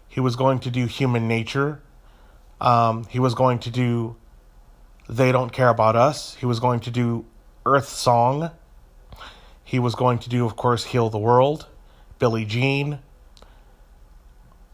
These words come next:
I have even heard some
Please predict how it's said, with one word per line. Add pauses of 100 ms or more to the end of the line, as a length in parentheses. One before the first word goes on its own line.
(420)
I
have
even
heard (100)
some